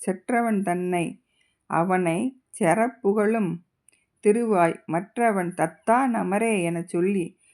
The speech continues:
வானுலகம் பெற்றவன் சேதிப்பன் மெய்ப்பொருள் பொருள் யா-, பொருளாம் என்று பேசுவரே."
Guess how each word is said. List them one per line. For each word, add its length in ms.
வானுலகம் 640
பெற்றவன் 680
சேதிப்பன் 720
மெய்ப்பொருள் 1000
பொருள் 260
யா-, 240
பொருளாம் 440
என்று 320
பேசுவரே." 720